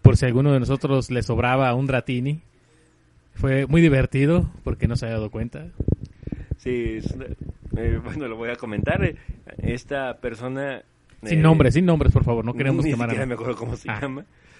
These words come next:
Speaker 2: Este, estaba pidiendo un, un Dratini porque, por lo que entendí, con lo que, con lo que consiguió de caramelos,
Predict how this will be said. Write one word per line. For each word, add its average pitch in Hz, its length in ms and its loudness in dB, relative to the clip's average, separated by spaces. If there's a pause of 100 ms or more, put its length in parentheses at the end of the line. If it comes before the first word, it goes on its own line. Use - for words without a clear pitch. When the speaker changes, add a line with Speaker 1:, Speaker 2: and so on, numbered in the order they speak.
(320)
Speaker 2:
Este, 107 840 -10 (880)
estaba 131 440 -4
pidiendo 127 800 -4
un, 120 360 -8
un 123 320 -8
Dratini 123 600 -6 (100)
porque, 101 840 -6 (720)
por 123 160 2
lo 127 160 -4
que 120 640 -8 (300)
entendí, 123 540 -10 (960)
con 127 280 -6
lo 123 160 -4
que, 120 480 -8 (1040)
con 127 140 -6
lo 127 80 -10
que 120 80 -18
consiguió 127 340 -4
de 165 140 -6
caramelos, 147 720 -6